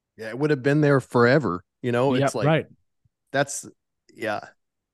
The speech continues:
Speaker 1: that's the harsh reality. That particle board staple <laughs> construction,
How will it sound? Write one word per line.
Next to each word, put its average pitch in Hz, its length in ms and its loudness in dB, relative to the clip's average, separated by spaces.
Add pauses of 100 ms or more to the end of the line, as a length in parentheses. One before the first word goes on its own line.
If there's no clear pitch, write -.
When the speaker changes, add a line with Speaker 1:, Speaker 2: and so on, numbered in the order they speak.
(120)
Speaker 1:
that's 147 220 -2
the - 100 -2
harsh 143 340 -2
reality. 104 440 -2
That 117 200 -8
particle 175 460 2
board 156 340 4
staple 127 500 -4
<laughs> - 0 -
construction, 127 800 -4